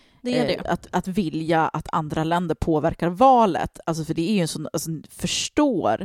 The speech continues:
Speaker 2: det
Speaker 1: Mm.
Speaker 2: gör ju våra lyssnare, förstår ju hur jävla allvarligt det är. Men sen tänker jag också på att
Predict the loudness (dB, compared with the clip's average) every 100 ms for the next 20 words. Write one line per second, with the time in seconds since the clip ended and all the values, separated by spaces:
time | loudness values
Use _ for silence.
0 | -10 _ _ _ _ -2 4 4 4 2
1 | 2 0 -2 -4 -6 -6 -6 -2 2 2
2 | 0 -2 -2 -8 -20 _ _ -8 2 2
3 | 2 0 0 0 -2 -2 -2 0 0 0
4 | -4 -2 -2 0 -4 -6 -16 -8 -2 0
5 | 2 2 4 4 2 -2 2 0 0